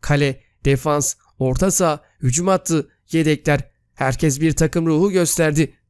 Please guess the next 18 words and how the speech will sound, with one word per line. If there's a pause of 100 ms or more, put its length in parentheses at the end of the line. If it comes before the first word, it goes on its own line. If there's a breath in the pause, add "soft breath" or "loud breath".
(240)
Hocanın
istediklerini (160 soft breath)
yavaş
yavaş
yapmaya
başladık. (280)
Saha
içinde
üçgenler
yaratıyoruz. (640)
Konyaspor
maçı
çok
önemli. (340)
Taraftarımızın
desteğini
kazanmamız
lazım.